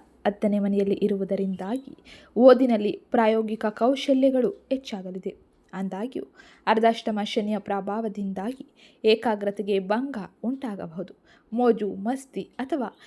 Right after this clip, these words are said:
ಸ್ನೇಹಿತರ ಭೇಟಿಗೆ ಹೆಚ್ಚಿನ ಸಮಯವನ್ನು ನೀಡಬಹುದಾಗಿರಲಿದೆ. ಹಾಗಾಗಿ ನೀವು ಈ ಸಮಯದಲ್ಲಿ ಎಚ್ಚರಿಕೆಯಿಂದ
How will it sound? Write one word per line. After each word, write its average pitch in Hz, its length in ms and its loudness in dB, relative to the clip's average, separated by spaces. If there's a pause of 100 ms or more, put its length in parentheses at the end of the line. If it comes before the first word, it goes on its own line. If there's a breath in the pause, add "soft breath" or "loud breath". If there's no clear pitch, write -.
(160 loud breath)
ಸ್ನೇಹಿತರ 240 560 -2
ಭೇಟಿಗೆ 196 380 -6
ಹೆಚ್ಚಿನ 208 420 -6
ಸಮಯವನ್ನು 262 680 -4 (160)
ನೀಡಬಹುದಾಗಿರಲಿದೆ. 190 1160 -8 (320)
ಹಾಗಾಗಿ 196 640 -8 (340 loud breath)
ನೀವು 233 220 2
ಈ - 80 -4
ಸಮಯದಲ್ಲಿ 196 460 -8 (100)
ಎಚ್ಚರಿಕೆಯಿಂದ 220 720 -2